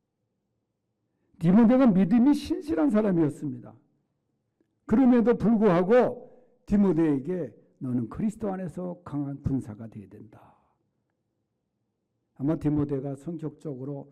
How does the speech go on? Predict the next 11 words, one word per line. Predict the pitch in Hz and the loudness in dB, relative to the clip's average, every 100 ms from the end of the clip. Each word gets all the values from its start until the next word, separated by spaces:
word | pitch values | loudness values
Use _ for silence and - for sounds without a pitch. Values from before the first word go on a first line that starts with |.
| _ | _
좀 | - 147 | -8 -6
육체적으로 | 135 - 143 139 123 135 156 - _ - | -6 -8 -8 -6 -6 -8 -10 -12 _ -6
유약-, | 143 139 131 - - - - | 0 2 2 -4 -16 -20 -14
유약한 | 151 139 123 - 131 123 | -6 -4 -4 -10 -14 -12
점이 | 120 143 | -12 -12
있었던 | 160 - 143 135 | -12 -14 -12 -10
것으로 | 120 110 120 147 | -8 -8 -8 -10
추측이 | 147 - - 127 147 | -10 -20 -18 -14 -14
돼요. | - - - _ _ _ _ _ 147 | -14 -16 -20 _ _ _ _ _ -18
음? | 147 _ _ _ _ _ _ _ _ _ _ _ _ _ _ _ _ - | -16 _ _ _ _ _ _ _ _ _ _ _ _ _ _ _ _ -10
그래서 | 143 135 143 143 | -4 -2 -4 -6